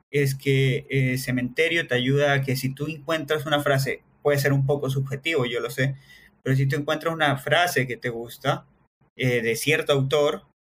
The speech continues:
tú puedes tranquilamente coger ese, ese, esa publicación, puedes ir a tu librería y puedes conseguir el libro que te, que te llamó la atención. Y así te llegan muchos libros. Eh, la idea de Cementerio,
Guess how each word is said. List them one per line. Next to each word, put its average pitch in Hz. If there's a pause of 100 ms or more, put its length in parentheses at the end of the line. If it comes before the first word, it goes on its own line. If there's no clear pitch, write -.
tú 143
puedes 160
tranquilamente 147
coger 143
ese, 135
ese, 135 (100)
esa 131
publicación, 165
puedes 135
ir 135
a 131
tu 139
librería 123
y 135
puedes 135
conseguir 135
el 135
libro 139
que 135
te, 120
que 131
te 131
llamó 127
la 143
atención. 156 (520)
Y 135
así 135
te 151
llegan 139
muchos 131
libros. 120 (120)
Eh, 123 (100)
la 120
idea 165
de -
Cementerio, 139